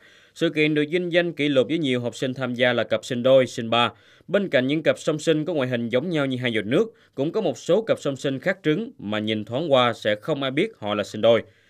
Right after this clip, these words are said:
Năm hai nghìn không trăm mười bảy, trường trung học ở New Trier, Winnetka đã lập hai kỷ lục Guinness Thế giới.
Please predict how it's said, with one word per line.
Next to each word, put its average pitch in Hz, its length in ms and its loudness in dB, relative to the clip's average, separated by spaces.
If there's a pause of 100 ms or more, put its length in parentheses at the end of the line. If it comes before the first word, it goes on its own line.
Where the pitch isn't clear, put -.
(240)
Năm 208 160 0
hai 208 120 -2
nghìn 170 140 0
không 170 120 -6
trăm 185 140 2
mười 156 80 -2
bảy, 123 220 4
trường 151 180 -2
trung 156 180 -2
học 127 180 -2
ở 117 100 0
New 135 140 0
Trier, 135 540 4
Winnetka 131 560 0 (160)
đã 131 80 0
lập 147 200 2
hai 170 160 0
kỷ 151 180 -2
lục 139 260 4
Guinness 135 320 -2
Thế 143 100 -6
giới. 131 300 4